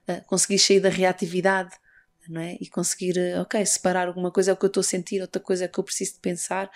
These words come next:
ah, e uma coisa é o que aconteceu entre nós enquanto casal e que não funcionou, outra coisa é esta empresa que é a nossa parentalidade e que vai seguir em frente, e portanto como é que vamos fazer? Portanto, sair dessa, dessa reatividade,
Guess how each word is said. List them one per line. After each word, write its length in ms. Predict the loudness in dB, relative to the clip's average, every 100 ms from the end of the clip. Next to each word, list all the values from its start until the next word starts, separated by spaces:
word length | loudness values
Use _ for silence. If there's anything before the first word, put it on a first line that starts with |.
| -14 -16 -10 -2
ah, 300 | -2 -2 -6 -6
e 80 | -2
uma 120 | 0
coisa 200 | 2 4
é 20 | 4
o 40 |
que 100 | 4
aconteceu 340 | 2 2 2
entre 220 | 0 0 0
nós 340 | -2 -4 -8 -12 -12
enquanto 320 | -6 -2 -2 2
casal 500 | 2 2 2 0 -4
e 60 |
que 140 | -8 -8
não 100 | -6
funcionou, 480 | -4 -4 -2 -2
outra 240 | -2 -2 0
coisa 380 | 4 4 4 0 -6 -2
é 220 | 6 10
esta 360 | 10 8 4 4
empresa 760 | 4 4 8 12 12 10 2 -4 -10 -20 _ _ _ 2
que 260 | 6 6 6
é 100 | 4
a 40 |
nossa 240 | 6 4 6
parentalidade 800 | 8 6 6 4 4 4 4 2
e 80 | -4
que 140 | -6 0
vai 160 | 0
seguir 380 | 2 0 0 0
em 100 | -2
frente, 380 | 0 0 -2 -6
e 40 |
portanto 220 | -8 -6
como 180 | -4 -6
é 40 | -4
que 140 | -6
vamos 220 | -6 -6
fazer? 300 | -4 -4 -6 -10 -18
Portanto, 200 | -10 -6
sair 280 | 0 2 2
dessa, 380 | 2 0 0 -2
dessa 260 | -2 -2 -2
reatividade, 500 | -2 -2 -2 -2